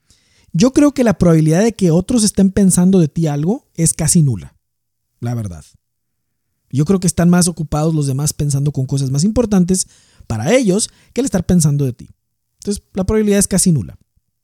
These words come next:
¿Cuál es la probabilidad de que yo detecte lo que otros están pensando de mí? Uy, está bien difícil, a no ser que, que leas mentes y que seas místico, ¿eh? O algo así, ¿verdad? No sé,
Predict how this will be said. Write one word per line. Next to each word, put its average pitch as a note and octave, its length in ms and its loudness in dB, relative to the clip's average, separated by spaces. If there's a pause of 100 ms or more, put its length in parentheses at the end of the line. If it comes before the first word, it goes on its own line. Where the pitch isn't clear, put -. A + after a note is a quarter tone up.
(1160)
¿Cuál A#3 140 0
es D4+ 40 2
la E4 60 0
probabilidad A3+ 280 4
de B3 80 -2
que A3+ 100 0
yo G#3 100 6
detecte A#3 640 0
lo G#3+ 120 4
que - 80 -2
otros F#3 180 0
están F#3+ 200 0
pensando F#3+ 400 2
de F#3 80 4
mí? A3+ 240 2 (100)
Uy, A#3+ 360 -8 (120)
está - 240 -14
bien A3+ 200 -4
difícil, C4 400 0
a D#3 40 0
no F3 100 4
ser A3 180 0
que, A3+ 100 0 (200)
que F3+ 120 0
leas F3+ 280 2
mentes G3 760 0 (440)
y C#3+ 80 -6
que D3 120 0
seas F3+ 180 6
místico, F#3+ 680 2
¿eh? D3+ 140 -10 (600)
O C#3+ 120 2
algo G#3 160 4
así, A#3 320 2
¿verdad? F3 260 0 (440)
No F3 200 2
sé, - 240 -4